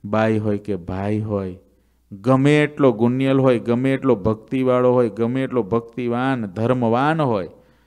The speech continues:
છતાં પણ આવેગ જીવનમાંથી ટાળવો. આ ઘટના ઉપરથી આવેગ જીવનમાંથી ટાળવો. ક્યારેક આપણા જીવનમાં શું થઈ જાય એનું નક્કી નથી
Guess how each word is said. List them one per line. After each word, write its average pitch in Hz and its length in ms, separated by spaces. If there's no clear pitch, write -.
છતાં 113 260
પણ 107 160
આવેગ 104 440
જીવનમાંથી 101 680
ટાળવો. 92 540
આ 117 120
ઘટના 113 480
ઉપરથી 113 460
આવેગ 113 580
જીવનમાંથી 107 680
ટાળવો. 95 720
ક્યારેક 123 340
આપણા 110 280
જીવનમાં 104 520
શું - 360
થઈ 104 220
જાય 104 160
એનું 101 240
નક્કી 98 280
નથી 101 360